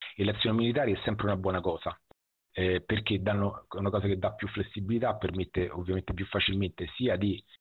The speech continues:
eh, prendere le carte che servono, sia, eh, di difendersi me-, bene da eventuali, eventuali aggressioni. E così come un'altra cosa che, che capita è quello di aspettare quella carta, cioè uno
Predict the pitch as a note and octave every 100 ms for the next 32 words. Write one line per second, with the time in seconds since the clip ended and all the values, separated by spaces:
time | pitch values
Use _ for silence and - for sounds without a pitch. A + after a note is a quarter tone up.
0 | _ _ F2+ F2+ F2 D#2 - G#2 G2+ F#2+
1 | G2 G2+ - F#2 F#2+ - G#2 - G#2+ F#2+
2 | F#2+ G#2 G#2 A2 G2 F2+ F2 F#2 F2 E2+
3 | F#2 F#2+ F#2 F#2+ F#2+ - G2 F#2+ - _
4 | F#2 F2+ A2 G2+ F#2 F2+ F2 F2 F2+ F2+
5 | G2 F2 F2 F2 E2+ G2 - F#2 F2 F#2
6 | F2 F2 - - E2 E2 - _ _ _
7 | _ _ G2+ G2 F#2 - B2+ B2 - A2+
8 | A2 A2 A2 A#2+ G#2+ G2 G2+ - _ _
9 | _ _ - G#2 G#2+ G#2+ C3 A2 G2 -
10 | G#2 G2 G#2 G2+ - - - G#2+ G#2+ A#2+
11 | G#2+ C3+ A#2+ G#2+ G2 F2+ E2 - - F2
12 | G#2 - G2 G#2+ G2 -